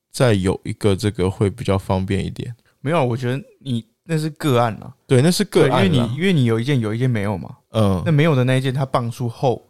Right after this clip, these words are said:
Speaker 2: 它可能做扣子可能会不好使啊。
Speaker 1: 对啊，就是一些，真的是，我觉得是
Speaker 2: 对，它可能
Speaker 1: 小，小中小的细节。
Speaker 2: 对。
Speaker 1: 它可能都不算是细节，它叫微节吧。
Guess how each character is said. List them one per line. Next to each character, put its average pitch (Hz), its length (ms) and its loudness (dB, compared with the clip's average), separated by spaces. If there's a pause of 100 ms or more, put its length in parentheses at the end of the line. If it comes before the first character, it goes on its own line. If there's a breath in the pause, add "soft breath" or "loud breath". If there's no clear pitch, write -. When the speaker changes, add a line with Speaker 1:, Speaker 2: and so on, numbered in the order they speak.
Speaker 2:
它 156 120 -4
可 139 100 0
能 113 140 0
做 143 120 -2
扣 123 300 -2
子 107 80 -10
可 104 200 -10
能 92 200 -8
会 110 260 -6 (320)
不 - 80 -6
好 135 200 2
使 - 320 -6
啊。 - 80 -16 (440)
Speaker 1:
对 196 120 6
啊， 147 80 6
就 185 120 0
是 202 140 0
一 196 60 -4
些， 196 260 0
真 240 160 -2
的 226 80 2
是， 180 320 0
我 131 140 0
觉 127 120 2
得 131 80 6
是 - 220 4
Speaker 2:
对， 110 240 -2 (160)
它 - 160 0
可 180 140 2
能 113 100 4
Speaker 1:
小， - 240 -4
小 - 420 2
中 180 240 2
小 98 220 2
的 95 80 -2
细 107 220 -4
节。 - 260 -10 (180)
Speaker 2:
对。 110 320 -6 (720)
Speaker 1:
它 196 200 0
可 - 260 -4
能 123 100 2
都 160 140 2
不 131 140 -6
算 151 200 2
是 147 140 -2
细 123 240 -4
节， 69 140 -4
它 123 100 2
叫 147 120 4
微 98 280 0
节 - 220 -6 (100)
吧。 - 220 -12